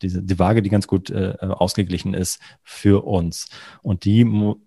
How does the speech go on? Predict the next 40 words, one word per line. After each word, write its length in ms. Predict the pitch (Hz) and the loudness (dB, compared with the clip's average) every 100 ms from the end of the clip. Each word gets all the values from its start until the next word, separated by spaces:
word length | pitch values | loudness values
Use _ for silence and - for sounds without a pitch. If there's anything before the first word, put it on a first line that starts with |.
| - | -20
die 460 | 190 135 - 92 | -18 -16 -12 -2
muss 180 | 104 110 | 2 2
jeder 160 | 110 110 | 2 0
für 100 | 98 | 0
sich 140 | 101 | -2
selbst 260 | 98 98 - | 2 0 0
irgendwie 240 | 101 92 | -2 -2
ausgleichen 680 | - 82 - 82 67 - 98 | -2 -4 -4 -6 -6 -10 -10
und, 400 | 98 90 - - | -8 -8 -10 -12
äh, 160 | - 101 | -8 -6
für 140 | - | -4
sich 160 | 92 - | -6 -4
beantworten, 400 | 85 92 98 95 | -6 -4 -4 -4
okay, 320 | 92 120 104 | -2 -2 0
wie 180 | 113 123 | 0 0
ist 180 | 117 - | -2 -4
für 100 | - | -2
mich, 280 | 107 104 - | 0 0 -2
wo-, 120 | 123 | -6
womit 340 | 120 123 135 - | 0 2 2 2
fühle 220 | - 117 | 2 2
ich 60 | 104 | 2
mich 160 | 98 | 0
wohl? 320 | 117 139 131 123 - - - _ | 4 6 6 2 -8 -20 -20 _
Ähm, 280 | 117 101 104 | -2 0 0
und 180 | 107 101 | 0 2
auch 160 | 107 92 | 2 2
noch, 200 | 98 - | -2 -2
äh, 380 | 101 98 95 | -4 -2 -2
in 200 | 101 95 | -2 -2
ein 100 | 95 | -2
paar 220 | - 101 98 | -4 -2 2
Jahren, 260 | 98 98 | 2 2
wenn 80 | 95 | 0
ich 140 | 95 | -2
zurückschaue, 840 | - 92 95 - - 87 90 85 80 - - _ _ | -2 -2 -2 -4 -4 0 0 0 -6 -16 -20 _ _
ähm, 440 | 98 90 87 87 82 - | -6 -4 -4 -6 -10 -10
möchte 320 | 101 - - | -6 -6 -8
ich, 100 | 82 | -12
ja, 300 | - 87 76 | -6 -6 -6